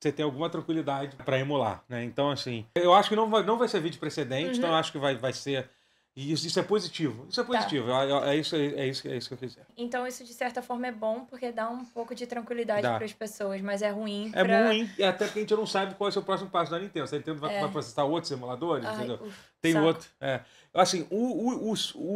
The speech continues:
Speaker 1: o Yuzu tinha uma característica que, que era um pouco polêmica no meio de, de, de emulação, porque ele tinha um Patreon de apoio, que é uma coisa super normal, outros
Speaker 2: Uhum.
Speaker 1: emuladores têm,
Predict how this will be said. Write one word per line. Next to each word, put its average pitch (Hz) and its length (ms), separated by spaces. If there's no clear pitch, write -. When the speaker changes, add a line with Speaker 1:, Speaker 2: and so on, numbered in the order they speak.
Speaker 1:
o 220 60
Yuzu 180 400
tinha 190 180
uma 196 140
característica 151 720
que, 143 240
que - 160
era 151 80
um 147 60
pouco 160 280
polêmica 151 600
no 135 100
meio 127 260
de, 117 400
de, 120 100
de 127 60
emulação, 123 640
porque 165 200
ele 170 120
tinha 165 160
um 156 100
Patreon 190 540
de 143 100
apoio, 147 400
que 147 60
é 135 40
uma 131 60
coisa 139 200
super 147 200
normal, 131 400
outros - 280
Speaker 2:
Uhum. 147 80
Speaker 1:
emuladores 123 480
têm, 151 320